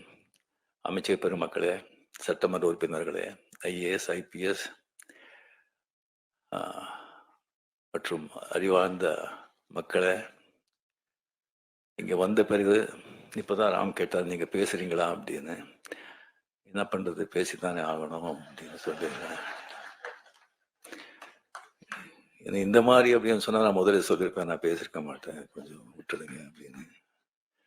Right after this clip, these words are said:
ஏன்னா நம்ம வந்து எப்பவோ ஒரு வாட்டி நம்ம பேசுறது, இந்த பழக்கம் இருக்கணும், பேசி பேசி.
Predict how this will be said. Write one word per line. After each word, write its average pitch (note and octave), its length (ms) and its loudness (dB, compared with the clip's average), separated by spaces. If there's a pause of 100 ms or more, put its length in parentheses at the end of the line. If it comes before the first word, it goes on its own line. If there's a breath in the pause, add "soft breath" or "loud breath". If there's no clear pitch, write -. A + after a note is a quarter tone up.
(280)
ஏன்னா A#2 100 6
நம்ம A2+ 180 8
வந்து A#2+ 140 6
எப்பவோ B2 400 10
ஒரு A2+ 140 12
வாட்டி G#2 200 8
நம்ம G2 180 -2
பேசுறது, F2+ 560 2 (920)
இந்த G2+ 180 2
பழக்கம் C3 300 6
இருக்கணும், F2+ 200 0
பேசி - 280 0
பேசி. - 420 -4